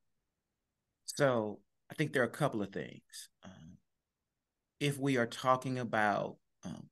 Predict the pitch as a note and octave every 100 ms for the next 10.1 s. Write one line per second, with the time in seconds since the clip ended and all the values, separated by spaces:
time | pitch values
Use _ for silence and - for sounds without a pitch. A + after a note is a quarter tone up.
0 | _ - B2+ B2 A#2+ C3 A#2+ A2+ - -
1 | A#2+ B2 A#2 A2+ A2+ A2+ A2 - - -
2 | - - - _ _ - - A#2 A#2 -
3 | D3 C#3+ C#3+ A#2+ A#2+ A#2+ A#2 A2+ - C3+
4 | C3 C3 A#2 B2 - C#3 A#2 - B2 A#2
5 | A#2+ - A#2 G#2+ G2+ G2+ G2 G2 - -
6 | - F2+ - - - _ - G2+ G#2+ G2
7 | B2 B2 A#2+ A#2 A2+ A2 G#2+ G#2 G2 -
8 | - _ - _ - E2 - G#2 - G#2
9 | G#2+ C3 A2+ - F#2+ - F#2 - - -
10 | -